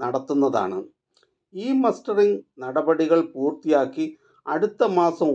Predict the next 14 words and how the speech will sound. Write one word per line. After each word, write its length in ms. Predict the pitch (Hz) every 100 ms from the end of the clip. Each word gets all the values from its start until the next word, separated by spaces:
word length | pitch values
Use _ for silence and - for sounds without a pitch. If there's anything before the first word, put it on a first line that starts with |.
| 123
ഒമ്പതിനകം 760 | 135 160 165 165 160 139 127 135 135 - _ -
ബന്ധപ്പെട്ട 600 | 143 156 165 175 165 165 160 131
ജില്ലാ 320 | 139 151 170 170
സപ്ലൈ 440 | 165 170 - 160
ഓഫീസർമാർക്ക് 1000 | 156 135 143 165 156 165 151 151 151 - 208 147
നൽകുന്നതാണ്. 720 | 131 123 139 131 107 101 98 101 _ _ _ _ _ _ 175
ഇത് 220 | 190 302 254 -
ക്രോഡീകരിച്ച് 800 | 160 160 175 190 180 165 156 180
സിവിൽ 380 | - 165 160 175
സപ്ലൈസ് 760 | - 156 - 165 165 147 - - _ _ _
കമ്മീഷണർക്ക് 800 | 127 131 165 185 - 175 160 160 233 147
കൈമാറണമെന്നും 1040 | 147 151 165 160 160 160 156 156 160 202 277 - _ -
അറിയിപ്പിൽ 580 | 135 143 160 147 170 190 311 _
പറയുന്നു. 440 | 135 123 107 98